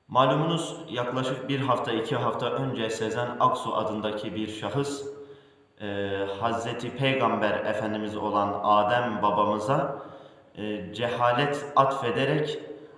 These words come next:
adeta alay geçti. Bu konuda acaba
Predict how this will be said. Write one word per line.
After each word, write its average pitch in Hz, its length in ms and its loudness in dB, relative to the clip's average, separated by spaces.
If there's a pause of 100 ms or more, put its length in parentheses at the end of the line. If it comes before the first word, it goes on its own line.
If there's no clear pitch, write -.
(140)
adeta 135 560 2
alay 123 380 4
geçti. 127 560 -6 (800)
Bu 214 160 -12
konuda 160 680 2 (1500)
acaba 160 720 4